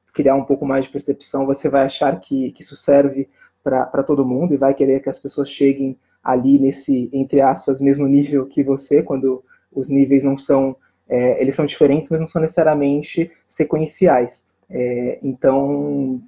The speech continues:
sim, é, é algo prejudicial, é algo presente, e, é, e essas discussões que, que estamos tendo aqui hoje,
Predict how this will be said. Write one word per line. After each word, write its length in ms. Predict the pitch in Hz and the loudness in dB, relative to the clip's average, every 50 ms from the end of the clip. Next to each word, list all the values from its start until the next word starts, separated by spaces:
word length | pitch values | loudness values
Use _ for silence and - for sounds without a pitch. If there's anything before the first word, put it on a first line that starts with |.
| _ _ _ | _ _ _
sim, 600 | - - - - 147 147 151 165 185 214 214 190 - | -20 -20 -10 -4 -2 0 2 2 2 0 0 -2 -4
é, 340 | 139 135 135 131 - 143 | -4 -2 -2 0 0 2
é 20 | 135 | 4
algo 200 | 139 139 139 139 | 4 4 2 0
prejudicial, 720 | - 143 139 135 131 - - - - - 139 139 147 165 | 0 -2 -2 -2 -4 -8 -10 -4 0 2 4 4 6 6
é 40 | 156 | 6
algo 200 | 147 147 143 143 | 4 2 2 0
presente, 680 | - - 139 135 127 135 139 156 185 185 - 196 185 - | 0 0 0 2 2 0 0 2 0 0 -2 -4 -6 -4
e, 100 | - 151 | 0 2
é, 220 | 151 147 143 - - | 2 2 2 0 -2
e 180 | 170 156 151 | -4 -2 0
essas 300 | 147 151 - - 160 151 | 0 0 0 -2 -4 -4
discussões 540 | 151 156 - - 170 - - 151 156 160 - | -6 -8 -12 -12 -10 -8 -6 -6 -6 -6 -8
que, 300 | _ _ - 147 143 - | _ _ -6 -6 -6 -6
que 100 | - - | -8 -12
estamos 320 | _ - 156 139 139 143 - | _ -4 -4 -2 -2 -4 -4
tendo 200 | 160 147 143 147 | -2 2 2 2
aqui 220 | 143 143 - 147 | 2 2 2 6
hoje, 360 | 139 143 151 151 170 185 180 | 6 6 6 6 2 -2 -4